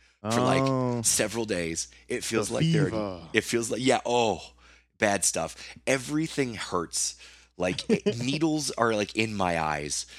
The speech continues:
Speaker 1: Like, it's bad. Oh, it's so bad. <laughs>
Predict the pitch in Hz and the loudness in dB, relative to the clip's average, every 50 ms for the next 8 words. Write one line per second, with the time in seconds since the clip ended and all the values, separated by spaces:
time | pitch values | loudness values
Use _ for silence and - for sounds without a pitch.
0 | - - - - 85 - - - 101 - - - - 90 82 73 71 - - - | -20 -16 -10 -8 -8 -6 -4 -4 -4 -4 -4 -4 -2 0 0 0 0 -4 -6 -12
1 | - _ - - 135 139 127 110 87 - - - - - 82 76 69 - 69 65 | -18 _ -2 2 2 2 2 0 0 0 0 0 0 0 -2 -4 -6 -8 -8 -8
2 | 64 60 - _ _ _ _ _ _ _ _ _ _ _ _ - - - _ - | -8 -12 -16 _ _ _ _ _ _ _ _ _ _ _ _ -20 -20 -14 _ -6